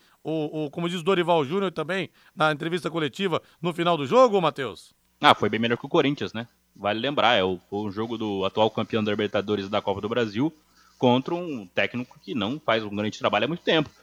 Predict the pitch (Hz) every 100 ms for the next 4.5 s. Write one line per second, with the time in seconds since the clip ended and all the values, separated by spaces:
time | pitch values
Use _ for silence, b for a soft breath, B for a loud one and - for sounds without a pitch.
0 | b _ _ 107 110 127 127 107 120 117
1 | - 208 151 147 92 95 110 98 120 107
2 | 104 113 101 123 143 - 123 101 - 120
3 | 98 - _ _ _ 131 165 156 135 -
4 | 120 101 120 151 -